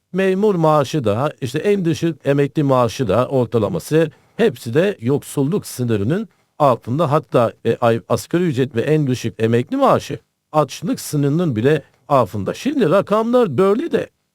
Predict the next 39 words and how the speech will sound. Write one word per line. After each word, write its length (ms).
Peki 340
böyle 240
mi 100
olur? 280
Ne 120
dedin 300
az 180
önce? 360
Yarın 400
o, 300
ortaya 360
çıkar. 260
Şimdi 180
yarın 180
kabine 440
toplantısında 840
Cumhurbaşkanı 420
Erdoğan 280
önüne 220
gelecek 520
oranlar. 540
Cumhurbaşkanı 380
Erdoğan 220
bakacak, 420
e, 220
kurmaylarla 600
birlikte 260
nedir, 480
ne 140
kadar 300
vermemiz 380
gerekiyor 360
bizim 200
diyecek 300
emekliye, 480
memura 360
yüzde 240
yirmi 220
beş. 200